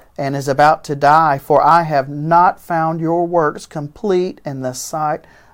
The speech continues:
of my God." You are spiritually dead. You are going through the motions,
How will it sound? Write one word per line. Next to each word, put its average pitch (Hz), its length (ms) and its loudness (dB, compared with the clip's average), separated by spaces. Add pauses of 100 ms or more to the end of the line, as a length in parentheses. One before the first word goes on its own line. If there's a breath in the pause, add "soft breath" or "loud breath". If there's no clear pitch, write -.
(140 soft breath)
of 131 260 0
my 127 420 -6 (180)
God." 117 400 -8 (420 loud breath)
You 160 220 -6
are 127 240 -4
spiritually 202 880 -6
dead. 127 560 -2 (460 soft breath)
You 151 240 -4
are 123 120 0
going 147 580 -4
through 147 320 -12
the 143 80 -12
motions, 135 880 -8